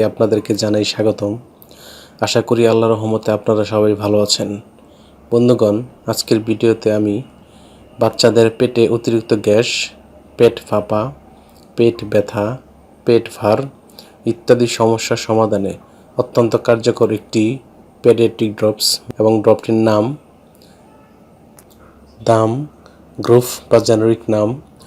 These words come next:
প্রস্তুতকারক কোম্পানির নাম, খাওয়ার নিয়ম এবং এর সাইড এফেক্টস বা পার্শ্ব প্রতিক্রিয়া সম্পর্কে আলোচনা করব। তবে ভিডিওটি শুরু করার আগে আপনাদের প্রতি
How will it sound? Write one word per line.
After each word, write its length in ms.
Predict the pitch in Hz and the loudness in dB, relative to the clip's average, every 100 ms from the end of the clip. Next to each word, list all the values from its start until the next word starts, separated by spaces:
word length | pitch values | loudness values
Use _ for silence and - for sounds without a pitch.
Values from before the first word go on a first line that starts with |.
| - - - | -20 -20 -2
প্রস্তুতকারক 640 | 131 - 135 - 120 120 - | -2 2 0 2 2 2 2
কোম্পানির 420 | 117 107 113 113 110 | -2 0 -2 0 0
নাম, 140 | 107 104 139 - _ - - - | 0 -2 -6 -16 _ -20 -14 0
খাওয়ার 280 | 117 117 117 | 4 4 4
নিয়ম 220 | 113 107 110 147 - - - - - - | 2 0 0 -4 -10 -20 -20 -20 -8 0
এবং 140 | 117 107 92 - | 2 2 -2 -4
এর 80 | 110 - | -2 0
সাইড 200 | 113 113 117 | 0 0 0
এফেক্টস 340 | 123 123 - - | -2 -2 -6 -2
বা 80 | 110 - | -2 0
পার্শ্ব 240 | 113 - 110 | 0 0 -4
প্রতিক্রিয়া 460 | 113 - - 117 117 | -4 -4 -2 0 2
সম্পর্কে 420 | 110 107 - - 120 | -2 -2 -8 -2 0
আলোচনা 340 | 117 113 117 107 | 2 2 0 -2
করব। 200 | - 107 65 - - - - - - - | -4 -6 -8 -14 -20 -20 -20 -20 -20 -4
তবে 240 | 120 110 110 131 - 113 110 | -2 2 0 -2 -4 -4 0
ভিডিওটি 340 | 113 117 123 - | 0 0 -2 -2
শুরু 160 | 120 117 | 0 0
করার 200 | 123 117 113 | 2 4 2
আগে 120 | 113 117 | 4 0
আপনাদের 300 | - 113 113 | 2 -2 -2
প্রতি 160 | - 110 | -4 0